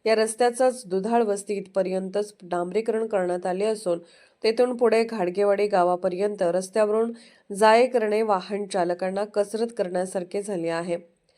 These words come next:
याच रस्त्यावरून कुंभार प्लॉट, बसवेश्वर कॉलनी, विद्यानगर, शिक्षक कॉलनी, विद्युत नगर, चैतन्य नगर आदी भागात हजारो नागरिक जाण्या येण्यासाठी वापर करतात. जत्ते घाडगेवाडी हे अंतर सात किलोमीटर असून या मार्गावरून मोठ्या प्रमाणात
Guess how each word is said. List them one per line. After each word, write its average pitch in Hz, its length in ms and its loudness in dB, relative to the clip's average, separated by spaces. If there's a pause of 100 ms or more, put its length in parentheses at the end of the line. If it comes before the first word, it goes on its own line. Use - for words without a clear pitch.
(320)
याच 233 260 4
रस्त्यावरून 240 680 4
कुंभार 220 380 0
प्लॉट, 208 340 2 (180)
बसवेश्वर 196 680 -2
कॉलनी, 208 400 0
विद्यानगर, 190 680 -2
शिक्षक 202 400 -6 (100)
कॉलनी, 202 360 0
विद्युत 190 480 -6
नगर, 180 320 0 (500)
चैतन्य 247 440 4
नगर 214 280 0
आदी 202 240 0
भागात 196 460 -4
हजारो 190 380 -2
नागरिक 190 420 -4
जाण्या 196 340 -2
येण्यासाठी 196 460 -4
वापर 185 300 -2
करतात. 175 400 -4 (600)
जत्ते 233 340 4
घाडगेवाडी 240 580 2
हे 254 140 0
अंतर 208 340 -2
सात 220 240 -2 (100)
किलोमीटर 190 420 -4
असून 202 280 -2
या 220 140 -2
मार्गावरून 196 520 -4
मोठ्या 190 320 -4
प्रमाणात 185 400 -2